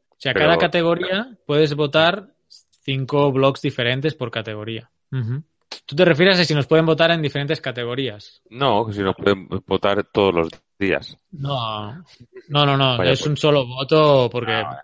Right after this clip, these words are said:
Speaker 1: como te tienes que registrar, ahí quedas, ahí quedas. Pero bueno, eso, si no sabéis dónde de, de las categorías, ahí vais a Podcaster y
Speaker 2: Está
Speaker 1: ponéis
Speaker 2: abajo
Speaker 1: la,
Speaker 2: del todo,
Speaker 1: la web.
Speaker 2: es la,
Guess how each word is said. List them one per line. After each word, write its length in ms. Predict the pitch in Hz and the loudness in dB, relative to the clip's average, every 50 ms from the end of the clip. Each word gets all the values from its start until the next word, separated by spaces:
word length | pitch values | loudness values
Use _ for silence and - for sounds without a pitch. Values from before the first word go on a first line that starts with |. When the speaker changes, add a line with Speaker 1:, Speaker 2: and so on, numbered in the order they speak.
| - | -12
Speaker 1:
como 180 | - 120 113 113 | -10 -10 -10 -10
te 80 | 110 | -10
tienes 240 | 110 113 123 123 117 | -10 -8 -6 -6 -6
que 120 | - 143 131 | -4 -2 0
registrar, 560 | 131 127 - 127 113 - - 120 120 131 135 | 0 0 -2 -4 -6 -6 -4 -2 -2 0 0
ahí 160 | 131 113 110 | -2 -4 -6
quedas, 520 | - - 110 110 110 104 101 98 - - _ _ - - - - _ _ _ _ | -6 -8 -6 -6 -8 -8 -10 -14 -18 -20 _ _ -20 -20 -20 -20 _ _ _ _
ahí 140 | 110 104 | -14 -14
quedas. 440 | - - 120 117 113 101 92 - _ _ _ _ _ | -8 -4 -4 -4 -4 -4 -8 -14 _ _ _ _ _
Pero 240 | - 131 123 123 120 | -2 0 0 2 2
bueno, 220 | 139 143 139 127 | 2 2 2 2
eso, 240 | 131 127 - 117 107 | 0 0 -2 -6 -8
si 400 | - - 127 117 113 113 113 113 | -6 -4 -4 -2 -2 -2 -4 -4
no 260 | 117 123 131 135 139 | -2 0 2 2 2
sabéis 340 | 135 - 147 139 147 147 143 | 2 2 2 4 4 4 4
dónde 340 | 139 147 143 143 143 139 135 | 4 2 4 4 4 4 4
de, 280 | 139 135 135 131 - - _ | 4 4 2 0 -2 -8 _
de 140 | 175 139 135 | -6 -2 -2
las 140 | 135 127 | -2 -2
categorías, 600 | - - 127 123 135 131 127 127 135 143 156 165 160 | -2 -4 -4 -4 -2 -2 0 0 2 2 2 2 0
ahí 140 | 135 120 120 | -2 -2 -2
vais 240 | 120 123 127 123 127 | -2 -2 -2 -2 -2
a 340 | 123 120 120 120 117 117 113 | -2 -2 -2 -4 -4 -6 -6
Podcaster 840 | - 117 - - - 143 147 139 - - 180 185 190 196 196 - _ _ _ _ _ | -8 -12 -10 -4 -2 -2 -2 -2 -2 0 2 2 2 2 -2 -6 _ _ _ _ _
y 60 | - | 0
Speaker 2:
Está 400 | 123 - 143 131 123 127 131 131 | 0 2 2 2 2 4 4 4
Speaker 1:
ponéis 140 | 127 - 131 135 | 4 4 4 4
Speaker 2:
abajo 140 | 147 139 | 4 4
Speaker 1:
la, 60 | 127 120 | 4 4
Speaker 2:
del 100 | 120 127 131 | 2 2 2
todo, 220 | 131 127 117 110 101 | 2 4 4 4 4
Speaker 1:
la 120 | 92 - | 4 4
web. 300 | 147 151 160 143 131 117 | 4 4 4 2 2 -2
Speaker 2:
es 80 | 120 120 | -4 -4
la, 360 | 127 117 110 107 101 92 | 0 2 2 2 0 -2